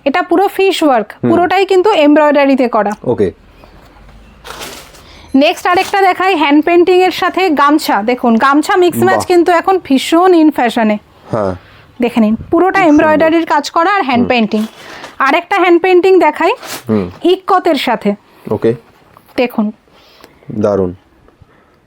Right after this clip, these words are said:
Speaker 2: খুব
Speaker 1: পা
Speaker 2: সুন্দর।
Speaker 1: ফাতা রয়েছে এটা, পা ফাতাও এখন ফ্যাশনে in খুব, যারা ব্যবহার করেন এই
Speaker 2: হ্যাঁ,
Speaker 1: ধরনের
Speaker 2: হ্যাঁ, হ্যাঁ।
Speaker 1: কুর্তিগুলো, তারা জানেন।
Speaker 2: হুম, হুম।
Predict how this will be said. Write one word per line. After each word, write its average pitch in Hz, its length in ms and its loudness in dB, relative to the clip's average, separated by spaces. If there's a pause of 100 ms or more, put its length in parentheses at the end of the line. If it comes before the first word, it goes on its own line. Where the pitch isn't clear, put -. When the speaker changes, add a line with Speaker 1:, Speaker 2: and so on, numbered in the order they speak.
(260)
Speaker 2:
খুব - 140 -2
Speaker 1:
পা 285 140 2
Speaker 2:
সুন্দর। 330 160 0
Speaker 1:
ফাতা 359 200 0
রয়েছে 339 320 0
এটা, 370 280 0
পা 269 240 0
ফাতাও 339 260 0
এখন 339 220 0
ফ্যাশনে 320 520 2
in 339 120 4
খুব, 339 220 -2
যারা 302 320 2 (240)
ব্যবহার 294 420 2
করেন 311 300 2
এই 311 60 4
Speaker 2:
হ্যাঁ, 233 100 0
Speaker 1:
ধরনের 311 160 0
Speaker 2:
হ্যাঁ, 311 120 4
হ্যাঁ। - 100 -2
Speaker 1:
কুর্তিগুলো, 285 440 2
তারা 277 240 0
জানেন। 247 300 2 (180)
Speaker 2:
হুম, 110 160 0
হুম। 95 200 -6